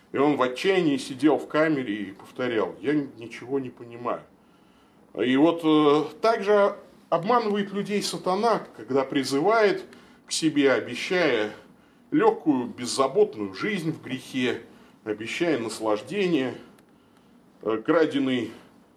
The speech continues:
хлеб сладок", говорится в Писании, но после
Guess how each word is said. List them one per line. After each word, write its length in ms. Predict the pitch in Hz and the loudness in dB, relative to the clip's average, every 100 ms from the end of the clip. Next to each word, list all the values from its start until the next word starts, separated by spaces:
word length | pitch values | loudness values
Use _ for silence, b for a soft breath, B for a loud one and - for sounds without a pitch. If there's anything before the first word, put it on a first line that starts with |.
| _ _ _ _ | _ _ _ _
хлеб 380 | - 156 147 - | 2 4 4 0
сладок", 560 | 170 196 175 117 104 | 2 4 4 0 -6
говорится 540 | 104 117 120 110 - - | -2 0 0 -2 -6 -14
в 60 | |
Писании, 600 | - 127 - 170 143 117 | -12 -10 0 0 0 -2
но 180 | 104 120 | -4 -6
после 560 | - 156 - 131 117 | -2 -4 -2 -2 -2